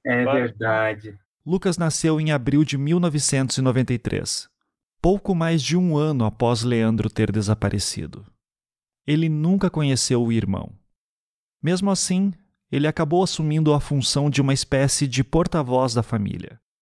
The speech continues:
Speaker 3: É sempre ele que dá entrevistas para a imprensa quando precisam ouvir o lado deles.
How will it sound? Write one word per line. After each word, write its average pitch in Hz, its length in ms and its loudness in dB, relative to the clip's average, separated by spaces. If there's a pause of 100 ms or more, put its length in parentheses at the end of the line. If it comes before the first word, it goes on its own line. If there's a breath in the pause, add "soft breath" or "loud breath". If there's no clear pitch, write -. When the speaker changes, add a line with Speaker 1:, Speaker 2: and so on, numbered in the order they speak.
(540)
Speaker 3:
É 131 80 0
sempre 190 440 0
ele 147 260 2
que - 120 -2
dá 120 140 2
entrevistas 120 680 0
para 110 200 -2
a - 20 -2
imprensa 143 840 0
quando 127 260 0
precisam 120 460 0
ouvir 117 340 0
o 113 40 0
lado 104 280 -4
deles. - 560 -8